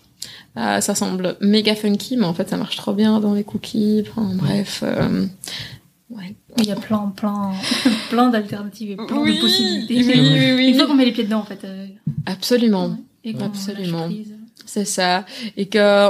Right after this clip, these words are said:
Speaker 1: on collectionne quelques petits condiments sympas aussi. Euh, enfin, voilà, on a parlé du miso qui est,
Speaker 3: C'est ma
Speaker 1: euh,
Speaker 3: prochaine question.
Speaker 1: trop,
Speaker 3: <laughs>
Speaker 1: trop bien.
Speaker 3: Quels sont vos indispensables dans, dans un placard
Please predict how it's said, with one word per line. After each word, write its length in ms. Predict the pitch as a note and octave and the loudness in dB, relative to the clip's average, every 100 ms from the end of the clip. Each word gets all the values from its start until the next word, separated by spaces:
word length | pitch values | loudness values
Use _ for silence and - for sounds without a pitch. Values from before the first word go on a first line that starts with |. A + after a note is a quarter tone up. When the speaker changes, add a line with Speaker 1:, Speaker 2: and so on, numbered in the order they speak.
| - | 2
Speaker 1:
on 680 | G3 G3 F#3+ F#3+ F#3 F#3 | 0 0 -2 -2 -2 -2
collectionne 720 | F#3+ B3+ A#3 A#3 - B3 A#3+ A#3 | 0 2 2 2 2 2 2 2
quelques 220 | G#3+ G#3+ | 0 -4
petits 200 | - G#3+ | -8 -8
condiments 540 | A#3 A3 G#3+ G#3+ A3 | -2 0 2 2 2
sympas 540 | A3 A3+ A3 A3 G#3+ G#3 | 0 0 -2 -2 0 0
aussi. 560 | G#3 - - G#3 G#3+ G#3 | 0 -4 -4 -2 2 2
Euh, 240 | F#3 F3+ | 2 0
enfin, 180 | F#3+ F#3 | -2 -2
voilà, 340 | F3+ F#3 F#3+ F3+ | 0 2 2 0
on 60 | |
a 80 | F3 | -2
parlé 260 | F#3 F#3+ F#3+ | -4 -6 -6
du 120 | F#3+ | 0
miso 460 | G#3 G#3+ - G3 G3+ | 2 2 0 -4 -4
qui 160 | - | -6
est, 100 | F#3+ F#3+ | -4 -2
Speaker 3:
C'est 60 | F3+ | 0
ma 60 | |
Speaker 1:
euh, 160 | F3 F3 | 0 -2
Speaker 3:
prochaine 260 | G3+ G#3+ | -4 -8
question. 320 | G3+ G#3+ - A#3+ - | -10 -12 -6 -4 -2
Speaker 1:
trop, 220 | A3 - | -2 0
Speaker 3:
<laughs> 60 | A#3 | 2
Speaker 1:
trop 280 | - C#4 | 4 4
bien. 380 | D4+ F4 F#4+ F#4 | 4 4 4 6
Speaker 3:
Quels 180 | F#4 D4+ | 6 6
sont 140 | B3+ B3+ | 6 6
vos 60 | A#3+ | 4
indispensables 600 | A#3 A#3 - A3 A3+ G#3+ | 4 0 -2 -2 -2 0
dans, 60 | G#3+ B3+ B3+ | 0 4 4
dans 60 | G#3+ | 4
un 80 | G3 | 0
placard 420 | G#3 G3 G#3+ | -4 -2 0